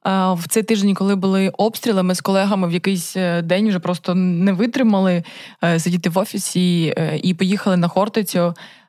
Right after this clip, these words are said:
е, просто побути там. Це був перший раз, коли ми на острові залишилися не проїздом,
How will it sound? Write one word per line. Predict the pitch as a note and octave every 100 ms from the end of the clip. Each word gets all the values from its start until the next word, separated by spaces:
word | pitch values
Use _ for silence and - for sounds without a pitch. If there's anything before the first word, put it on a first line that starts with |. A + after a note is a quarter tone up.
| -
е, | E3+ E3+ E3 D3+
просто | F#3+ F#3+ G3 D#3+ _ _
побути | F#3+ E3+ G3+ A3 F#3
там. | D3+ G#3+ C4+
Це | G3
був | F3
перший | G3+ G3 G3
раз, | F#3 G3+
коли | - F3+ F3+
ми | F3 E3+ E3
на | E3
острові | F3 F3+ F3
залишилися | D#3+ E3+ E3+ F#3+ F3 -
не | E3+
проїздом, | D#3+ F3 B3+ F4+ B3 B3+